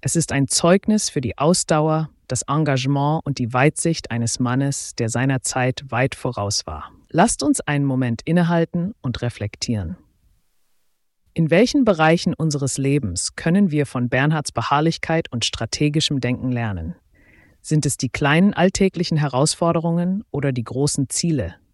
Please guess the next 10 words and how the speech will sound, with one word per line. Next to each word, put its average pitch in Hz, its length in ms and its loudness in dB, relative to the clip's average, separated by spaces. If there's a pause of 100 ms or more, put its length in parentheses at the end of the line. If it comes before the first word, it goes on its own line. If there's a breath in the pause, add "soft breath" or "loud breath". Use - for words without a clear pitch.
(140)
zu - 160 -6
denen 117 260 -2
wir 113 120 -2
hinarbeiten? 101 680 -4 (1200)
Zum - 180 0
Abschluss - 540 0
ein 151 180 0
Aufruf 151 440 -2
zum 131 240 -2
Handeln. 95 420 -4